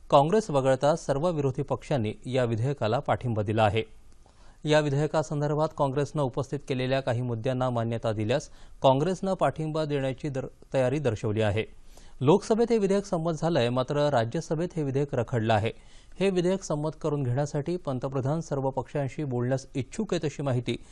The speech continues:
वित्तमंत्री अरुण जेटली यांनी दिली. आज संध्याकाळी सात वाजता पंतप्रधान निवासस्थानी ही बैठक होईल. देशी बनावटीच्या आणि अण्वस्त्र क्षमतेच्या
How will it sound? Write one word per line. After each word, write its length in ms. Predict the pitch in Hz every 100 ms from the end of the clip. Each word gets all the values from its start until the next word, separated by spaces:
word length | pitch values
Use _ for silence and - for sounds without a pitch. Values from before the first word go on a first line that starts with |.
| - -
वित्तमंत्री 560 | 127 151 170 131 123 151 -
अरुण 200 | 113 110
जेटली 380 | 127 123 113 104
यांनी 180 | 104
दिली. 220 | 101 107 117 - - - - - -
आज 100 | 123
संध्याकाळी 420 | 135 127 143 139
सात 220 | - 165
वाजता 380 | 170 127 - 117
पंतप्रधान 600 | 120 127 139 139 127 170
निवासस्थानी 480 | 156 120 113 143 110
ही 340 | - - -
बैठक 320 | 147 120 107 113
होईल. 340 | - 113 107 - - - - - - - - - - - - - - - - - - - - - - - - - - - - - - - - - - - - - - -
देशी 340 | 135 156 -
बनावटीच्या 720 | 247 233 226 214 220 - 214 233
आणि 200 | 165 170 -
अण्वस्त्र 420 | 143 147 185 - 202
क्षमतेच्या 720 | - - 147 143 147 165